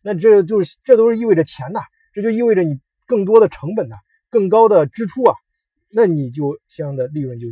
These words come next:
低了嘛，甚至对你的企业经营会造成一个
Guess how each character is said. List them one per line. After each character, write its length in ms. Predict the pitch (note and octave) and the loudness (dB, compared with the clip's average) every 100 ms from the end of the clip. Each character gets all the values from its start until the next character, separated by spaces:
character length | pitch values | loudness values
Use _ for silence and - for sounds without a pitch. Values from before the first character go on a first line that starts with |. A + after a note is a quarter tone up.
| G#2+ | -12
低 140 | C#3+ | -10
了 100 | B2+ | -10
嘛， 60 | G#2 _ _ _ _ _ _ _ _ _ | -12 _ _ _ _ _ _ _ _ _
甚 200 | D#4 A#3 | -2 0
至 220 | F#3 G3 | 2 2
对 160 | D3+ G3+ | 2 -2
你 80 | D3+ | 0
的 120 | D#3+ | -2
企 240 | - - C3 | -4 -14 -12
业 100 | C#3 | -12
经 200 | C#3+ C3 | -12 -14
营 100 | C3+ - _ | -16 -20 _
会 100 | D#3 | -8
造 200 | C#3+ D#3+ | -2 -2
成 220 | C3+ C#3+ - _ | -2 -10 -14 _
一 140 | - C#3 | -16 -4
个 240 | D#3+ C3+ | -2 -2